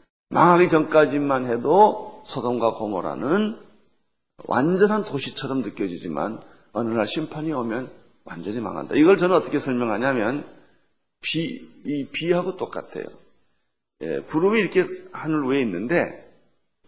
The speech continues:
이것이 쭉 딱 어떤 그 기온의 변화 때문에 말이죠. 일정한 무게가 생기면 툭 떨어지는 거예요.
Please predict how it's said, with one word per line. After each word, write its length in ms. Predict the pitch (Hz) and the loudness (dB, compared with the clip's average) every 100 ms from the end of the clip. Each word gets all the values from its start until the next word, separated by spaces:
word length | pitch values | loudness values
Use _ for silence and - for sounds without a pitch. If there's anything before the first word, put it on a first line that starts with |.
| _ | _
이것이 340 | 151 170 196 - | 2 2 2 -6
쭉 120 | - - - - - - | -10 -12 -14 -14 -14 -12
딱 120 | 175 - | -12 -6
어떤 380 | 156 - 180 | -6 -4 -4
그 100 | 165 | -2
기온의 400 | 160 165 160 165 156 | -4 0 2 2 0
변화 320 | 139 135 135 | 0 -2 0
때문에 300 | 151 190 160 | 0 2 2
말이죠. 600 | 113 82 78 120 151 - - _ _ - | 0 -2 -4 -4 -4 -6 -20 _ _ 0
일정한 720 | 160 160 - - 180 208 175 - - | 0 0 -6 -4 -2 -2 -4 -12 -8
무게가 680 | 135 147 165 175 170 170 175 | -4 2 4 4 6 4 2
생기면 600 | 175 175 165 185 214 - | -2 -4 -2 -4 -6 -6
툭 220 | 226 - | -8 -4
떨어지는 520 | 185 147 123 101 80 | -2 -2 -2 -4 -6
거예요. 240 | 64 71 | -8 -8